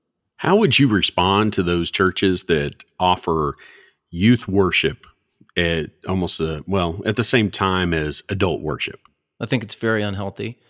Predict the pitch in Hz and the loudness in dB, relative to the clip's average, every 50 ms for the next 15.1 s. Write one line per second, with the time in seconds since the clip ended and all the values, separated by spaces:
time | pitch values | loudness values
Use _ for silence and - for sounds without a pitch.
0 | _ _ _ 139 143 143 135 123 - - 143 151 160 160 147 139 135 139 - 165 | _ _ _ -2 0 0 0 -2 -4 -2 -2 0 2 2 2 2 0 0 0 0
1 | 165 139 - - 147 127 113 - 117 110 117 127 135 160 180 175 - 147 117 104 | 0 0 -2 -2 -2 -2 -2 -4 -6 -2 0 0 0 0 -2 -4 -4 -4 -4 -2
2 | 107 143 - - - - - - 120 117 107 - - 113 104 101 101 101 135 139 | -4 -6 -8 -12 -12 -12 -6 -2 -2 -2 -2 -2 -2 -2 -4 -4 -4 -2 -2 -2
3 | 139 127 135 123 - - 131 120 107 - - - 117 110 107 104 101 98 - 113 | 0 -2 -4 -6 -4 -4 -4 -4 -6 -6 -4 -4 -2 -2 -2 -2 -4 -6 -8 -10
4 | 95 98 104 95 - - 95 90 90 90 90 - - 120 _ _ _ _ _ _ | -10 -8 -10 -10 -10 -10 -10 -10 -8 -10 -12 -14 -16 -20 _ _ _ _ _ _
5 | _ _ _ _ _ _ - 107 104 95 - 110 113 117 110 104 85 107 104 - | _ _ _ _ _ _ -4 -4 -4 -2 -2 -2 0 0 0 0 0 -2 -4 -2
6 | - 175 196 175 123 107 101 123 120 104 101 104 113 104 - - 113 104 95 92 | 0 0 0 0 0 -2 -2 -2 0 0 0 -2 -4 -6 -6 -8 -10 -10 -8 -10
7 | 90 90 90 85 - - - - _ _ - - _ _ _ - 95 92 - - | -14 -16 -18 -18 -18 -20 -20 -20 _ _ -20 -20 _ _ _ -18 -18 -18 -16 -18
8 | 101 98 - 87 87 113 131 - 123 - - - 139 120 98 98 101 98 95 95 | -18 -16 -16 -8 -8 -8 -6 -6 -10 -12 -10 -10 -10 -8 -8 -6 -6 -6 -6 -8
9 | 90 92 90 92 92 92 - 90 - - - 123 101 - - - - - - _ | -12 -14 -14 -16 -18 -16 -18 -20 -18 -12 -10 -10 -10 -10 -16 -20 -20 -20 -10 _
10 | - 131 - - - 139 135 120 107 - 127 135 131 139 135 120 - _ _ _ | -4 -4 -4 -4 -4 -4 -2 -2 -2 -2 -2 -2 -2 -2 -2 -4 -6 _ _ _
11 | 90 92 - - 110 98 - 139 156 160 160 160 139 127 120 - - 127 110 107 | -16 -14 -8 -8 -8 -6 -4 -2 0 0 0 0 0 -2 -2 -2 -4 -6 -4 -4
12 | 107 107 104 98 98 - - 107 95 - - 98 95 92 - 95 92 90 - - | -4 -4 -4 -6 -8 -6 -6 -8 -8 -8 -10 -12 -12 -10 -12 -12 -12 -12 -10 -10
13 | 98 95 92 - - - - - - 110 107 - 135 123 - - 120 113 110 - | -10 -10 -10 -12 -16 -18 -12 -8 -6 -6 -4 -4 -4 -4 -2 0 0 0 0 -2
14 | 113 107 107 - 117 117 107 110 101 92 - - - - 104 92 95 - - 98 | -6 -10 -6 -4 -4 -4 -4 -4 -6 -6 -8 -10 -8 -8 -8 -8 -8 -10 -14 -16
15 | - _ | -20 _